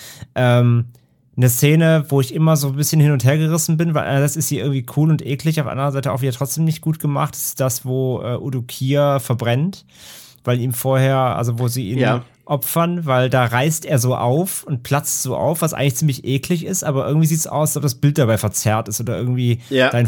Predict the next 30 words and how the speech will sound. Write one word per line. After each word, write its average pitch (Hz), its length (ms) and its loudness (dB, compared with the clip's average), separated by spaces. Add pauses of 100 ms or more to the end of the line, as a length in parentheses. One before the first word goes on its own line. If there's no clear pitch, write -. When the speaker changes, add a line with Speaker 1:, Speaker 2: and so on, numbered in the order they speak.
Speaker 1:
in 151 80 2
Photoshop 135 520 0
ein 123 60 -4
falscher 127 440 0
Effekt 143 320 -2
draufgelegt 107 520 -2
wurde. 113 320 -2 (380)
Aber 120 100 0
das 123 120 4
sieht 127 100 -4
trotzdem 139 320 -2
so 117 120 0
ganz, 135 220 0
ganz 135 280 0
weird 147 400 4
aus, 110 280 -2
obwohl 127 160 2
es 120 80 -6
irgendwie 165 360 0
sieht's, 151 340 0
sieht's 147 240 -2
so 131 400 -2 (200)
plastisch 156 440 -2
und 139 140 0
handgemacht 160 460 0
aus, 156 280 -2
aber 131 240 -2
irgendwie 143 280 -2
so 139 180 -2
seltsam, 143 680 0